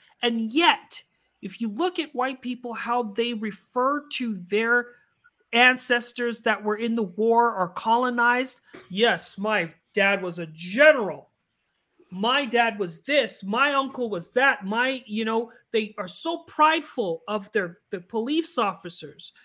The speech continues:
They're so prideful of the people that kill black people, you know, but Will Smith is getting the business because he slapped somebody while Putin is killing women and children.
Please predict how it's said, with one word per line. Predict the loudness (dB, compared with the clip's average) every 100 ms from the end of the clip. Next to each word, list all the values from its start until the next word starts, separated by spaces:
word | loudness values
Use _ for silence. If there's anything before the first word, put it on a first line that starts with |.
| _
They're | -10
so | -4 -4
prideful | -4 0 0 0 -4
of | -6
the | -6
people | -8 -8 -6
that | -8 -10
kill | -8 -2 -2
black | 0 4 4 2 -10
people, | -8 -8 -16 -18 _ _ _ _ _ _ -8
you | -4 0
know, | -2 -4 -8 -2
but | -2 -2
Will | -14 -2 2 4
Smith | 4 2 2 4 2 0 -8 -18 _ _ _ -6
is | -6 -2
getting | -2 -2 -2
the | -4
business | -4 0 0 0 -4 -6
because | -8 -8 -6 -6
he | -6 -6
slapped | -6 -8 -2 0 0 -2
somebody | -4 -4 -4 -6 -8 -12 -18 _ -2
while | 2 2 0 -6
Putin | 4 4 4 0 -4 -4 -6
is | -8 -10
killing | -6 -2 0 0 -4
women | -4 -4 -4 -6
and | -6
children. | -4 0 0 -2 -6 -6 -10